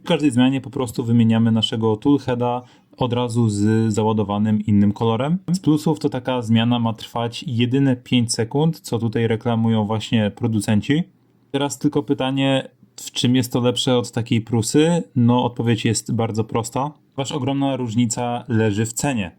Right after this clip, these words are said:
Za Prusę z pięcioma głowicami, czyli takim samym systemem, musimy zapłacić siedemnaście tysięcy złotych. Trzeba oddać to Prusie, że Prusa X L jest po prostu większa, no i ma tą jedną dodatkową głowicę. Jednak siedemnaście tysięcy to trochę dużo.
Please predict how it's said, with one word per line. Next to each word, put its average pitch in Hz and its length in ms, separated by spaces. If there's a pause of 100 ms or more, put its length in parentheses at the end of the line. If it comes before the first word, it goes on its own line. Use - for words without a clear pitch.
Za - 60
Prusę 143 600
z 131 100
pięcioma 131 460
głowicami, 127 680
czyli 117 240
takim 120 300
samym 123 260
systemem, 120 680
musimy 117 680
zapłacić 104 580
siedemnaście 110 960 (100)
tysięcy 101 580
złotych. 101 500
Trzeba 147 420
oddać 131 320
to 135 80
Prusie, 127 420
że 117 320
Prusa 123 320
X 117 220
L 120 80
jest 120 140
po - 60
prostu 120 340
większa, 123 600
no 117 120
i 113 40
ma 113 120
tą 113 140
jedną 117 280
dodatkową 113 500
głowicę. 127 560 (360)
Jednak 120 220
siedemnaście 139 420
tysięcy 127 760
to 160 160
trochę 98 320
dużo. 98 340